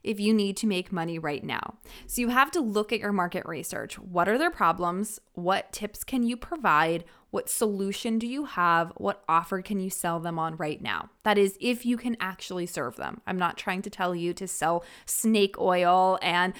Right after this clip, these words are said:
lure them with trickery when you really can't serve them.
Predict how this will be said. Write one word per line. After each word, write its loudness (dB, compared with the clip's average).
lure 6
them 4
with -6
trickery 0
when -2
you -6
really 0
can't -4
serve -6
them. -8